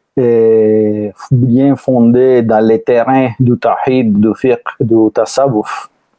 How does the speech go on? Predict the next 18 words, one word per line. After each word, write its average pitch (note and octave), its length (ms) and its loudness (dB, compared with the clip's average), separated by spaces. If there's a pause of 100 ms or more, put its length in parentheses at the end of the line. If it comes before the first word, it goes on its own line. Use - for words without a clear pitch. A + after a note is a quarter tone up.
(760)
Et G#2 1040 -2 (460)
des A#2+ 320 0
arbres C#3 260 2
qui B2 160 -4
peuvent B2+ 180 -4
même C3 280 2
peut B2+ 240 0
donner A#2+ 460 0
des, A2+ 280 2
des A2+ 160 -2
jolis A#2 280 0
fruits C3+ 600 2
ou G#2+ 140 0
de, A2 300 0
de A2+ 200 -2
ombres B2+ 440 0
très C3 260 -2
fraîches D3 680 -4